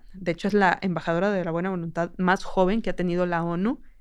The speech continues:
Y actualmente, este, se dedica no solo a nadar, porque sí, sigue siendo una deportista activa, sino también a, a ser como la cara de estos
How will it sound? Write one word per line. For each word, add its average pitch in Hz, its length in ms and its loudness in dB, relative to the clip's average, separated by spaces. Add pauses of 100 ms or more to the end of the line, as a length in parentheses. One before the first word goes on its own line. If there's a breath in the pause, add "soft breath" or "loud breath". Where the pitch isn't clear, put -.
(440 soft breath)
Y 202 120 4
actualmente, 233 1120 4
este, 175 1120 0
se - 180 -2
dedica 190 380 4
no 196 160 4
solo 196 240 2
a - 20 2
nadar, 170 360 2
porque 170 220 -2
sí, 175 280 -4
sigue 180 220 -2
siendo 190 180 -2
una 196 120 -2
deportista 175 520 -6
activa, 175 440 -2 (360 soft breath)
sino 190 260 2
también 202 400 2
a, 202 360 0
a 185 80 -4
ser 185 160 -4
como 214 220 0
la - 260 0
cara 196 440 4 (480)
de 180 260 4
estos 202 580 -2